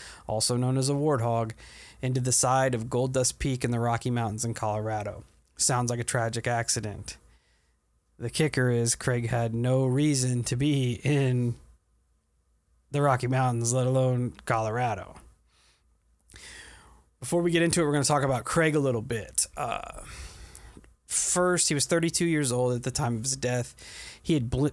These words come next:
been flying airplanes since he was seventeen years old and had dreamed of being a professional pilot. His friends and family described him as a sha-,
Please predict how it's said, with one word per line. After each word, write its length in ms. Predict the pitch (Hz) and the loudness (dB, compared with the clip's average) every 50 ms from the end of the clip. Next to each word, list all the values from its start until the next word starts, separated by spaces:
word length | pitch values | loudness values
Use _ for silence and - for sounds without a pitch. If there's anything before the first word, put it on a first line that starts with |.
| - 131 | -2 -4
been 240 | - 156 151 156 165 | 0 2 4 4 4
flying 480 | 156 - - 143 143 139 143 143 127 123 | 2 2 2 4 4 4 4 2 2 2
airplanes 540 | 127 131 131 - - 135 135 135 135 131 | 2 0 0 0 0 2 2 2 2 2
since 240 | - - 127 123 - | 2 2 2 0 0
he 100 | - 131 | 0 2
was 120 | 117 117 - | 2 2 2
seventeen 520 | - - 131 127 139 135 - - 139 127 | 2 2 2 2 2 0 0 0 0 2
years 200 | 123 123 117 110 | 2 2 0 0
old 340 | 117 120 120 117 110 117 123 - - - - - - - - - | 0 0 0 0 0 -2 -6 -10 -12 -18 -16 -16 -18 -14 -6 -2
and 80 | 120 | -2
had 140 | 127 120 117 | -2 0 0
dreamed 300 | 123 139 151 151 156 139 | 0 2 4 4 4 4
of 100 | 131 123 | 2 2
being 200 | 131 127 127 127 | 2 2 2 2
a 60 | 123 | 0
professional 500 | - - - - 120 113 110 - - 90 | 0 -2 -2 0 0 0 0 0 -4 -4
pilot. 540 | - - - 123 117 117 110 101 87 - - - - - _ _ _ _ _ _ _ _ _ _ | -6 -2 0 2 2 2 0 -2 -4 -6 -12 -18 -20 -20 _ _ _ _ _ _ _ _ _ _
His 200 | - 147 131 - | 0 2 2 2
friends 240 | - 160 160 160 151 | 2 2 2 4 2
and 100 | 139 123 | 2 2
family 300 | - 147 147 143 143 147 | 2 2 4 4 2 2
described 440 | 139 127 - - 127 120 127 123 | 2 0 2 2 2 2 2 0
him 80 | 127 127 | 2 0
as 160 | 127 120 107 | 0 0 0
a 40 | 107 | 0
sha-, 380 | - - - 139 143 - - | 0 0 2 2 0 0 -2